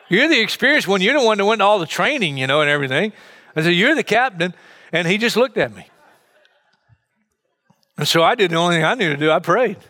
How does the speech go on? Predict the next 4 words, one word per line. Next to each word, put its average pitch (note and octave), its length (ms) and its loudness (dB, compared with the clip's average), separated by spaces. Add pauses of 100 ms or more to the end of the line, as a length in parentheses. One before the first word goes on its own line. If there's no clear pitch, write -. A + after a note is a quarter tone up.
(3250)
And B2+ 140 -2
I'm F#3+ 140 0
standing G#3+ 420 0
here, B2+ 380 -4